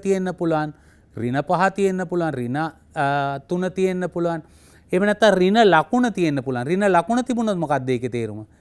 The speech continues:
ඍණ එකයි. ඉතින් එක්ස් වර්ගයේ සංගුණක එක කරගන්නවා කියන්නේ කොටිම මුකුත් නැති වෙනවා. එක්කෝ එක තියෙනවා. රයිට්. ඊළඟට දෙවෙනි තරුව. නියත පදය අනෙක් පසට ගෙන යාම. කවුද පුතේ නියත පදය?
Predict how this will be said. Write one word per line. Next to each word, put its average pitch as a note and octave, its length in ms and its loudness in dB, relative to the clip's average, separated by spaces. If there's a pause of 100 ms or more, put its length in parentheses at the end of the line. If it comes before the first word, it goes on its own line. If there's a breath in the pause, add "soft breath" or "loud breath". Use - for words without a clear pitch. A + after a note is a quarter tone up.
(180 soft breath)
ඍණ D3 200 -2
එකයි. B2 400 -4 (440 soft breath)
ඉතින් F#3 300 0
එක්ස් - 320 -8
වර්ගයේ G#3 400 4
සංගුණක D3 480 -4
එක B2 180 -4 (100)
කරගන්නවා C3 480 -2
කියන්නේ E3+ 220 -6
කොටිම C3+ 300 -4
මුකුත් F#3+ 440 -6
නැති C#3+ 320 -4
වෙනවා. G2+ 320 -8
එක්කෝ D3+ 280 -6
එක A3+ 180 -2 (100)
තියෙනවා. G2+ 340 -8 (380 soft breath)
රයිට්. A2 240 0 (440 soft breath)
ඊළඟට A#2+ 420 2
දෙවෙනි F3+ 300 2
තරුව. G#2+ 360 -6 (240 soft breath)
නියත A3 320 2 (120)
පදය D3 280 2
අනෙක් D#3+ 340 -2
පසට D3+ 400 -4
ගෙන C3 160 -2
යාම. G2 300 -10 (380 soft breath)
කවුද E3 240 2
පුතේ D3+ 260 -4
නියත C#3 200 -4
පදය? D#3+ 400 -2